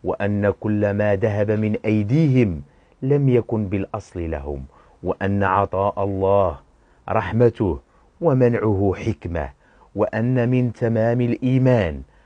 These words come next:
أن نؤمن بحكمة الله التي لم نراها كما نؤمن برحمته التي نراها.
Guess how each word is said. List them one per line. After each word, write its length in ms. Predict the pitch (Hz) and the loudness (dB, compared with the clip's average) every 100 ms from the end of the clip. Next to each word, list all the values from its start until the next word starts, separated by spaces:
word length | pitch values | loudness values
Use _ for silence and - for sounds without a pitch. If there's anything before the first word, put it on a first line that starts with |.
| _ - | _ -8
أن 160 | 92 95 | -6 -4
نؤمن 480 | 104 98 101 98 | -4 -4 0 0
بحكمة 640 | 95 90 - 107 107 101 - | 0 -2 -6 -6 -2 -2 0
الله 720 | 104 95 110 127 120 107 85 71 - _ _ 113 | -4 0 4 6 4 0 -4 -10 -20 _ _ -2
التي 580 | 127 147 165 151 110 80 _ _ - | 4 6 4 2 -4 -6 _ _ -6
لم 320 | 110 180 196 | 0 2 2
نراها 640 | 170 131 110 92 76 73 - _ _ - | 2 2 2 0 -2 -8 -8 _ _ -4
كما 360 | 120 110 104 | -2 2 0
نؤمن 480 | 101 - 98 98 90 - _ - | 0 -4 -4 -4 -4 -8 _ -6
برحمته 840 | 87 90 - 90 90 87 87 85 87 | -2 0 -2 -6 -6 -6 -8 -4 -2
التي 500 | 82 82 - 82 76 _ _ _ | -2 -4 -4 -10 -10 _ _ _
نراها. 680 | 85 85 80 76 71 67 67 | -8 -4 -2 -2 -4 -6 -14